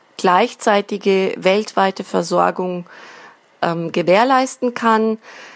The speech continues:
Deshalb haben sie vorgeschlagen, ähm, dass die Impfstoffe, aber auch Medikamente zur Behandlung von Corona und auch Diagnosemethoden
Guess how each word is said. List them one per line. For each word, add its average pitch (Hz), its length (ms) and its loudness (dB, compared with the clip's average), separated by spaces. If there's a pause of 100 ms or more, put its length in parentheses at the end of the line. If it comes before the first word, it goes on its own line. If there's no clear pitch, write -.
(160)
Deshalb 185 320 0
haben 185 220 0
sie 185 100 -4
vorgeschlagen, 180 1300 -2
ähm, 170 680 -4
dass - 180 -6
die - 140 -4
Impfstoffe, 190 920 0
aber 190 280 2
auch - 440 -2 (260)
Medikamente 190 760 0
zur 170 200 -4
Behandlung 180 760 -2
von - 760 -6
Corona 190 720 0
und 180 600 -4
auch 170 340 -2
Diagnosemethoden 190 1300 -2